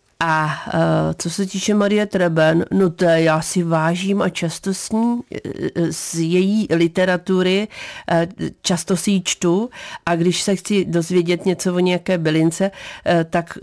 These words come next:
do, často v ní zalistuju, ale pozor, nic, a to říkal i páter Ferda, který si myslím, že byl Bohem nadaný, jeden z mála vyvolených, zas jich tolik není, i když se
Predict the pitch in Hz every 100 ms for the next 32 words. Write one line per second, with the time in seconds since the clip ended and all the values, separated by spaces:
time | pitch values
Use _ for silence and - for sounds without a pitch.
0 | 170 160 170 175 160 156 156 156 160 151
1 | 156 - 180 - 196 208 214 190 165 160
2 | - 165 180 185 190 190 - 226 190 139
3 | 120 - _ _ _ _ - _ - 190
4 | 233 269 - - - _ _ - 165 175
5 | 160 160 160 156 165 151 147 160 151 -
6 | 226 226 196 - 156 - 160 156 151 165
7 | 160 160 151 156 147 143 156 151 165 202
8 | 208 185 143 _ - - - - 175 190
9 | 208 196 180 196 208 226 233 220 220 226
10 | 240 208 160 147 - - - 160 165 180
11 | 165 175 170 165 165 165 170 160 160 -
12 | 175